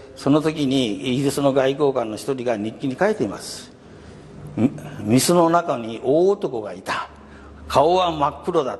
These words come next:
た。唇に赤い紅を差していた。とてもい-、い-、異様であっ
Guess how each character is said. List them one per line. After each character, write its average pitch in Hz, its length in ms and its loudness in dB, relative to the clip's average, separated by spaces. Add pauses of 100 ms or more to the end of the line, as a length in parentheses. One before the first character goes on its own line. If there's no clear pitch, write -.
た。 - 240 -12 (720)
唇 175 500 4
に 160 140 4
赤 147 300 0
い 160 260 -4 (340)
紅 151 260 2
を 120 140 0
差 127 180 -2
し - 80 -4
て 110 100 -8
い 98 40 -10
た。 - 160 -12
と 143 160 0
て 208 100 4
も 170 200 4
い-、 123 100 -6 (120)
い-、 - 140 -4 (300)
異 - 20 2
様 131 200 4
で 117 180 -2
あ 107 60 -4
っ - 60 -12